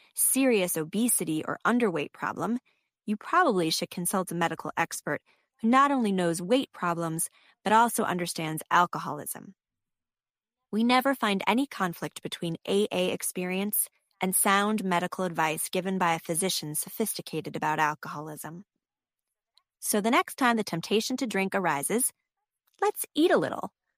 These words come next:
or sip something gooey. At least that puts off the drink for an hour or two,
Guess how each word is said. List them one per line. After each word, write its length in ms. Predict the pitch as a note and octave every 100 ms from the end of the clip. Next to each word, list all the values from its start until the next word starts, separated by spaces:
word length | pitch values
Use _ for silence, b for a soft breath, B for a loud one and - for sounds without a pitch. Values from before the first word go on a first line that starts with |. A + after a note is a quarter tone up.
| _
or 240 | F3+ F3+ F3+
sip 260 | - E4+
something 360 | - C#4 B3+ G#3
gooey. 340 | E3 D3 G#3+ - _ _ _ _ _ _ _ A3
At 100 | A3
least 260 | D#4 F#4
that 180 | B3 G3+
puts 240 | - G3+ G#3+
off 160 | G3
the 100 | -
drink 300 | E3 F3+ G#3+
for 120 | - C#3+
an 80 |
hour 320 | C#3 F3+ F#3+ D#3
or 80 | -
two, 320 | - D#3+